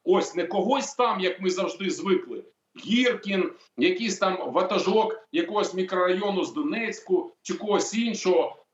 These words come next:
Ні, саме конкретно президент Росії, який є відповідальним, е, н-, е, за все це, що тут відповідається. Одним з і найголовнішим.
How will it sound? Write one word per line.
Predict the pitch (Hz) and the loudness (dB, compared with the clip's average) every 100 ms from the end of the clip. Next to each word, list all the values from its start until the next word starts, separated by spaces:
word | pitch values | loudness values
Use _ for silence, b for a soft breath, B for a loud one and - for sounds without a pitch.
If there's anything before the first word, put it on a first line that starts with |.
| _ - | _ 0
Ні, | 170 240 190 - | 2 4 2 -2
саме | - 208 254 262 | -2 2 4 2
конкретно | 240 226 208 220 220 196 | 2 -2 0 0 0 -2
президент | 196 196 190 190 185 | -2 -2 -2 -2 -2
Росії, | 180 196 139 | -4 -4 -4
який | 151 156 247 247 233 | -4 -2 -2 0 0
є | 247 | 0
відповідальним, | 247 - 226 226 220 220 214 180 - - _ 156 | -2 -2 -2 0 0 0 0 -4 -8 -16 _ -4
е, | 160 147 | 0 0
н-, | 143 160 - 139 139 135 | 0 -2 -4 -2 -2 -2
е, | 127 | 0
за | 196 | 0
все | 185 208 208 | 0 0 -2
це, | - 214 | 0 -2
що | 214 202 | -2 -4
тут | 208 208 | -4 -2
відповідається. | 175 175 185 180 175 156 - 101 - | 0 2 2 4 2 0 -2 -4 0
Одним | 196 175 196 208 208 | 0 0 -4 -2 -2
з | 185 233 - - _ _ | -2 0 0 -2 _ _
і | 151 | -2
найголовнішим. | 160 160 156 196 202 196 240 - - - | 0 0 0 -2 -2 -2 -4 -4 -8 -14